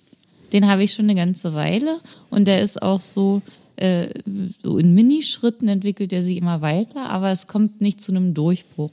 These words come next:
Mir ist, äh, da zum Beispiel der Mechanismus klar,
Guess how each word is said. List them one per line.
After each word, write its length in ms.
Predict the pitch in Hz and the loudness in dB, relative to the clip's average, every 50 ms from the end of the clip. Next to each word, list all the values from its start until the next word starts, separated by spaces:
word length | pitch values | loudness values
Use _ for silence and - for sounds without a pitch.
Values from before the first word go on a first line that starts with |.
| _ _ - - - - _ | _ _ -20 -20 -20 -8 _
Mir 160 | 185 180 175 | 2 4 4
ist, 320 | 208 202 - - - - - | 4 4 2 -2 -4 -4 -4
äh, 300 | - 208 190 185 175 - _ _ | -2 -2 -2 -2 -4 -6 _ _
da 200 | - 175 180 185 | -2 -2 -2 0
zum 180 | - - 196 180 | 0 -2 0 0
Beispiel 380 | 175 175 180 175 - - 185 | 2 2 0 0 -2 -2 -2
der 100 | 175 175 | 0 0
Mechanismus 880 | 175 175 175 - 180 170 165 185 214 - - - 254 247 247 233 - - | 0 0 -2 -2 -2 0 0 0 0 0 -2 -2 -2 -2 -2 -2 -4 -8
klar, 480 | - - - 185 185 196 226 262 311 | -8 -6 -4 -2 -2 -2 -4 -6 -8